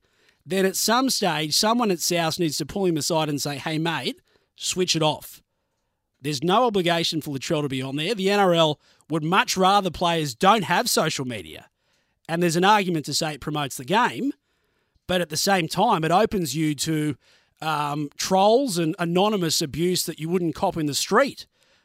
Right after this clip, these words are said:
most of the time. Darren Kane is a sports lawyer. He wrote in the Herald today, "If I was in charge of an N R L club,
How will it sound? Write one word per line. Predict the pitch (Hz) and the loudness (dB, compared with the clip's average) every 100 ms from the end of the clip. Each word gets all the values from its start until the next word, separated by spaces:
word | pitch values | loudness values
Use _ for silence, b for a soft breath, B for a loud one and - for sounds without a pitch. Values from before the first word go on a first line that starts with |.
| _ | _
most | 151 160 151 | -4 -2 -2
of | 135 | -6
the | 127 | -8
time. | 143 104 76 _ _ _ _ _ _ - | -8 -10 -12 _ _ _ _ _ _ 0
Darren | 226 247 190 | 4 4 0
Kane | - 196 226 220 | 0 0 2 2
is | 156 | 0
a | |
sports | 139 - 185 214 | -2 0 0 0
lawyer. | 175 151 151 151 | 0 0 0 0
He | 202 | 0
wrote | 202 180 | 2 4
in | 160 | 2
the | 143 | -2
Herald | 185 180 165 | 0 0 0
today, | 151 160 170 175 | -2 -2 -2 -2
"If | 165 | -2
I | 185 262 | 2 4
was | 247 | 2
in | 180 | 0
charge | 170 165 165 | 0 0 0
of | 151 | 0
an | 160 | 0
N | 165 | 0
R | 147 | 0
L | 156 180 | 0 -2
club, | - 131 196 | -4 -6 -8